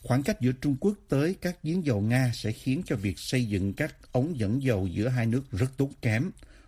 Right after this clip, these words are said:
Ông Paul Danieri, giáo sư khoa học chính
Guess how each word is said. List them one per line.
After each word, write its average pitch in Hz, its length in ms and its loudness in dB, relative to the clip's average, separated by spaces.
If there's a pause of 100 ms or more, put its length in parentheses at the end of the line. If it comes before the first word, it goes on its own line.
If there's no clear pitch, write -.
(100)
Ông 120 160 4 (140)
Paul 127 200 4 (440)
Danieri, 120 560 4 (320)
giáo 151 160 2
sư 131 240 0
khoa 120 240 0
học 113 320 -2
chính 147 140 -4